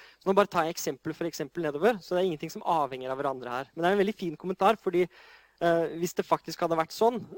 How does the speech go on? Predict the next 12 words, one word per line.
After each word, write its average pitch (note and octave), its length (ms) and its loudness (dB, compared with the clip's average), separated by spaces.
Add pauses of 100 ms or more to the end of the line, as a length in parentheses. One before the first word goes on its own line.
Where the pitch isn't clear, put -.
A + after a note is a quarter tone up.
(120)
så F3+ 480 2
ville F#3 160 -2
vi F3+ 80 0
hatt C#3+ 240 -8
et, - 320 -4
eh, C#3 1120 -2
logisk D3+ 340 -2
problem, E3+ 460 -2 (160)
eh, D3 320 -4
hvis C#3+ 160 -12
vi D3+ 80 -10
skulle - 160 -10